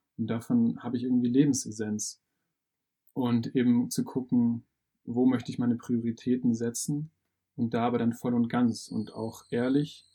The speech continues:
mit meinem ehrlichen Selbst, so wie ich bin,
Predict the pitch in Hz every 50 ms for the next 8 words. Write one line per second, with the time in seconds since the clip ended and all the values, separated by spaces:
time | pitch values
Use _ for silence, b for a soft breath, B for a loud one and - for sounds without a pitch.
0 | _ _ _ _ _ _ _ _ _ - 156 120 117 117 117 - - - 123 120
1 | 117 117 117 233 123 123 127 135 131 - 127 120 113 120 120 120 120 - - 120
2 | 117 117 117 - - - 123 123 135 139 139 139